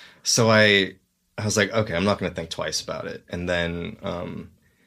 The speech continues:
he followed up and called and was like, "I know I was so drunk, but I really meant it." And I was like, "Okay, I'll give you a chance."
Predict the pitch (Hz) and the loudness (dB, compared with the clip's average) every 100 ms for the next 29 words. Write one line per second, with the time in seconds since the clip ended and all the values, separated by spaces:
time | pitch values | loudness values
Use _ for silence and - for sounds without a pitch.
0 | _ _ 101 - 85 85 80 78 80 82 | _ _ -10 -4 -2 -2 -4 -6 -8 -12
1 | - 73 78 85 95 - 82 - 113 117 | -8 -8 -8 -8 -8 -8 -8 -6 0 2
2 | 120 113 110 107 110 98 101 98 - 95 | 2 2 2 2 0 -2 -2 -4 -4 -6
3 | 92 92 90 87 85 82 85 85 90 85 | -4 -4 -6 -6 -6 -6 -8 -10 -8 -8
4 | 87 98 _ _ _ _ _ _ - - | -8 -10 _ _ _ _ _ _ -20 -12
5 | 90 135 139 147 101 95 104 104 98 92 | -8 -8 -4 -4 -2 -4 -4 -4 -4 -6
6 | 90 87 - - | -6 -6 -8 -10